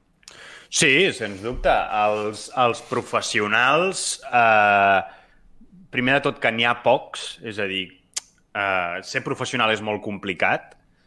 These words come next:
però, però sí que hi ha molta gent que es dedica, es dedica a això. Cada vegada estan sortint més equips de,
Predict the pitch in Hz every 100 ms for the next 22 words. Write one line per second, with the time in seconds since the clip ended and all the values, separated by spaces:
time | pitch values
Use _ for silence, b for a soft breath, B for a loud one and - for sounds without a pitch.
0 | _ _ _ - 131 120 113 110 107 -
1 | - 110 - 110 156 135 120 110 110 101
2 | 117 135 113 107 107 110 101 107 101 95
3 | B B B 107 113 110 107 - - 139
4 | 143 117 117 117 110 - 113 117 101 113
5 | 107 107 104 104 101 101 - 117 98 -
6 | - 123 107 101